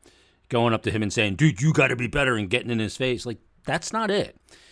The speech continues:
You just have to be who you are, 'cause you can lead in so many different ways. And you can lead by example.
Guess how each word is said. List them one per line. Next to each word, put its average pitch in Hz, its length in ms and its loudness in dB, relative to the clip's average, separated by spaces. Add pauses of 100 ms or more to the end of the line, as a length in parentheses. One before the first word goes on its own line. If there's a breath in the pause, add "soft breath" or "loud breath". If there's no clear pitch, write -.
(160 soft breath)
You 151 160 2
just 214 160 0
have 185 140 0
to 143 100 2
be 123 300 0
who 127 200 2
you 110 240 0
are, 104 480 -4 (560 soft breath)
'cause 123 140 0
you 127 100 0
can 117 280 -2
lead 131 260 -2
in 90 140 -4
so 127 480 2
many 113 220 4
different 98 320 -6
ways. 76 440 -8 (640 soft breath)
And 127 140 0
you 127 60 2
can 107 280 0
lead 120 260 -4
by 95 180 2
example. 80 720 -6